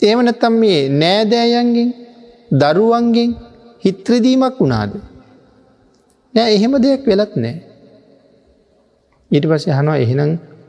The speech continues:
සිටුතුමනි, මොකද්ද මේ වෙලා තියෙන්නේ?" ඔහු කියනවා, "නෑ, මට මුකුත් වෙලා නෑ." නමුත් බිරිඳ කියනවා, "නෑ, එහෙම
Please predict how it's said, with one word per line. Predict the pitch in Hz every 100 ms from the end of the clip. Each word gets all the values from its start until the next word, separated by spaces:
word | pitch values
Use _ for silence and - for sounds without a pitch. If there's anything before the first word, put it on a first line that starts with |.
| - _ -
සිටුතුමනි, | - 156 175 202
මොකද්ද | 196 165 226 214
මේ | 220 208
වෙලා | 214 269 302
තියෙන්නේ?" | - 123 110 107 151 - - - _ _ _ _ _ -
ඔහු | 190
කියනවා, | 214 240 247
"නෑ, | 226 226 247
මට | 247
මුකුත් | 233 226 233 247
වෙලා | 233 269
නෑ." | 262 220 123 - - - - - _ _ _ _ _ _ _ _
නමුත් | 147 151 131
බිරිඳ | 117 143 160
කියනවා, | 147 135 127 117
"නෑ, | 120 110
එහෙම | 110 135